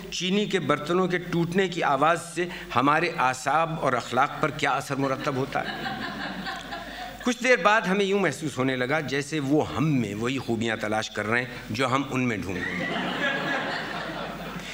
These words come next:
یہ آنکھ مچولی ختم ہوئی اور کام کے اوقات کا سوال آیا تو ہم نے کہا، "اصولاً ہمیں محنتی آدمی پسند ہیں۔ خود بیگم صاحبہ صبح پانچ بجے سے رات کے دس بجے تک گھر کے کام کاج میں جٹی رہتی ہیں۔"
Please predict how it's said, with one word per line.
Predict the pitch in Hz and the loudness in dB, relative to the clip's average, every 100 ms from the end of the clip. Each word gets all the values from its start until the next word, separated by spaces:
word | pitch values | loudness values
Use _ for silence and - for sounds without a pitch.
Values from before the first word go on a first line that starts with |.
| - 151 | -4 2
یہ | 175 | 4
آنکھ | 202 185 | 6 4
مچولی | 202 214 208 | 4 4 2
ختم | 190 214 202 | 2 4 6
ہوئی | 175 175 | 4 4
اور | 165 | 2
کام | - 151 180 | 4 6 6
کے | 185 175 | 2 2
اوقات | 151 143 180 - | 2 4 2 4
کا | 156 | 0
سوال | 131 117 117 | 4 4 6
آیا | 110 131 | 4 4
تو | 127 | 2
ہم | 131 | 4
نے | 147 | 4
کہا، | 143 156 170 - - - - - | 2 2 0 -6 -12 -14 -10 -6
"اصولاً | 175 233 233 226 143 | -4 0 2 2 2
ہمیں | 139 151 | 2 2
محنتی | 113 113 123 127 104 | 2 2 0 0 0
آدمی | 87 92 92 | 2 -2 -2
پسند | 90 92 85 98 | -6 -6 -6 -4
ہیں۔ | 107 76 - - - - - - - - | -6 -8 -12 -14 -16 -16 -18 -16 -16 -2
خود | 170 | 2
بیگم | 135 139 165 156 | 4 4 4 4
صاحبہ | 131 143 175 | 4 6 4
صبح | 165 170 | 4 4
پانچ | 170 156 | 6 4
بجے | 151 156 156 | 4 2 2
سے | 185 | 2
رات | 156 143 143 | 2 2 0
کے | |
دس | 135 135 139 | -2 -2 0
بجے | 139 143 | 0 2
تک | 147 165 | 2 2
گھر | 123 143 | 0 0
کے | 151 | 0
کام | 143 131 127 | 2 2 4
کاج | 143 143 | 2 4
میں | 147 | 2
جٹی | 127 120 120 | 0 0 0
رہتی | 113 117 | -2 -2
ہیں۔" | 123 | -4